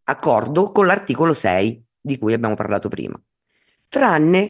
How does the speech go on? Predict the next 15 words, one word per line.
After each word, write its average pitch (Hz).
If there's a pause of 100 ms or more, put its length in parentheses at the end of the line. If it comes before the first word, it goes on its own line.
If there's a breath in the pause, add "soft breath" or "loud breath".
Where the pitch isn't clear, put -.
(140)
che 208
in 202
un 185
articolo, 110 (260)
l'articolo 220
trentotto. - (220)
In 180
questo 247
articolo 143
è -
specificato 123
chiaramente 185 (440)
cognome 175
e 160
nome 117